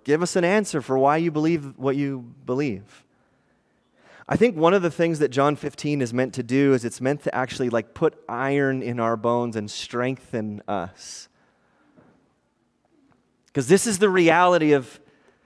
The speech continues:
of following Jesus, and it's like Jesus is reminding his disciples, "Remember, I'm abiding in you. Abide, stay connected to me. And love one another."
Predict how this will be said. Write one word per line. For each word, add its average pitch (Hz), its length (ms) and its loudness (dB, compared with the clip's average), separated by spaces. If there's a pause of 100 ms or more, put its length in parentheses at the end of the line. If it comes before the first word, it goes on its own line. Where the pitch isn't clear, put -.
(320)
of - 100 -6
following 151 440 2
Jesus, 147 420 4
and 135 100 -2
it's 131 140 -2
like 156 180 2
Jesus 165 420 0
is 131 140 -2
reminding 139 500 0
his 143 120 -2
disciples, 131 540 -4
"Remember, 143 580 -2
I'm 214 220 -4
abiding 190 720 -4
in 156 180 -4
you. 147 180 -2
Abide, 180 320 -4
stay 226 400 -2
connected 196 540 -4
to 175 100 -2
me. 170 320 -2 (1200)
And 208 200 6
love 190 640 6
one 202 240 6
another." 202 520 4